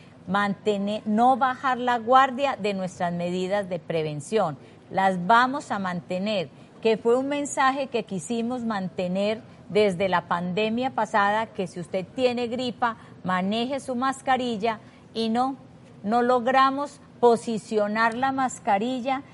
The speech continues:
en las personas que tienen gripa en nuestra población, cosa que sí tiene, por ejemplo, países, eh, orientales,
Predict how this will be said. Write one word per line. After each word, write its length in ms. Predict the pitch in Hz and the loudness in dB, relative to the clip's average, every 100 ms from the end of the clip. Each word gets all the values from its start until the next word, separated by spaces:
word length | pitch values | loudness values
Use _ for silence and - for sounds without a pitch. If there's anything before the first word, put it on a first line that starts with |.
| - - | -16 -6
en 180 | 226 214 | -4 -2
las 220 | 202 - | -2 -4
personas 720 | 208 196 - 247 233 254 269 | -4 -4 -2 -2 0 -2 -6
que 180 | - 185 | -6 -8
tienen 600 | 170 233 226 226 226 226 | -6 -2 -2 -2 -4 -4
gripa 380 | 226 247 - 233 | -4 -4 -2 -2
en 100 | 214 | -2
nuestra 320 | 180 - 170 | -6 -4 -6
población, 680 | - 165 151 147 233 233 156 - - - - - | -2 -4 -4 -6 -2 -2 -4 -12 -20 -20 -18 4
cosa 440 | 214 214 - 269 | 6 6 4 0
que 180 | 254 202 | 0 0
sí 180 | 202 180 | -2 -6
tiene, 420 | 233 226 220 226 | 2 2 4 0
por 200 | 208 185 | -2 -4
ejemplo, 500 | 165 190 202 220 226 | -4 -4 -4 -4 -2
países, 720 | 202 180 180 175 - 220 - - - - | 0 0 -2 -4 -4 -6 -8 -20 -20 -6
eh, 360 | 190 196 185 190 | 0 0 0 0
orientales, 880 | 233 226 226 226 - 220 208 208 220 | 4 4 4 0 4 6 6 0 -4